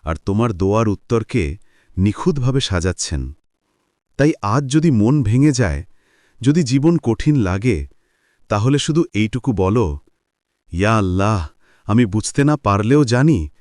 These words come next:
তুমি আছো, তুমি আমার পাশে আছো, আর এটাই আমার সবচেয়ে বড় শক্তি।" এই বিশ্বাসই তোমাকে নিয়ে যাবে পরের স্তরে, যেখানে কষ্ট আর পরীক্ষা নয়, বরং আল্লাহর ভালোবাসার নিদর্শন হয়ে দাঁড়াবে।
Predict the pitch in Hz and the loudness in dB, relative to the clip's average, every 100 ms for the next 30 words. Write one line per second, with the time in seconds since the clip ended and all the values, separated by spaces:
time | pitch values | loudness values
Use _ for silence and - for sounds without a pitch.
0 | _ _ _ 113 131 120 80 - - 67 | _ _ _ 0 2 2 0 -4 -6 -8
1 | 69 _ _ _ _ - 135 160 175 185 | -12 _ _ _ _ -2 2 4 4 2
2 | - 95 98 165 160 - - 67 67 _ | 0 -4 -2 0 0 0 -6 -8 -10 _
3 | _ _ _ _ 85 87 95 98 135 139 | _ _ _ _ -8 -6 -4 0 2 2
4 | 143 135 - 127 - - 147 80 85 123 | 2 0 -2 -4 -4 0 0 0 0 0
5 | 127 85 - - 65 62 _ _ _ _ | 0 -4 -8 -10 -10 -12 _ _ _ _
6 | _ _ _ - 127 107 117 - 160 - | _ _ _ 0 2 4 2 0 -2 -2
7 | 190 131 131 156 139 117 127 135 135 139 | 0 0 0 2 2 2 2 0 0 0
8 | 98 98 - - - 76 67 64 _ _ | 0 0 0 -2 -4 -4 -6 -10 _ _
9 | _ _ _ 90 101 - 117 110 92 90 | _ _ _ -4 -2 0 0 -2 -2 -4
10 | - - 123 - 98 - 98 131 - 156 | -4 -2 -2 -2 -4 -2 -2 -2 -2 0
11 | 151 107 69 - _ _ _ _ 104 113 | 2 0 -4 -10 _ _ _ _ 0 2
12 | 131 - 98 110 120 127 113 73 87 104 | 2 0 0 0 2 0 0 -2 0 0
13 | 113 113 127 98 87 95 127 - 139 107 | 0 0 -2 0 0 0 -2 -2 -2 0
14 | 113 95 80 71 67 64 | 0 0 -2 -4 -6 -8